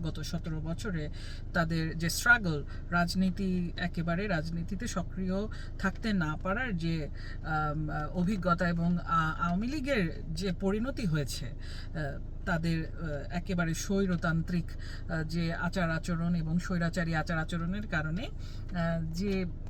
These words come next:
ভয়াবহ পরিণতি আওয়ামী লীগের হয়েছে, সে সব কিছু দেখে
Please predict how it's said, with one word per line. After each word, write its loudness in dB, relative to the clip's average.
ভয়াবহ 2
পরিণতি 0
আওয়ামী 2
লীগের 2
হয়েছে, 0
সে -2
সব -4
কিছু -4
দেখে -2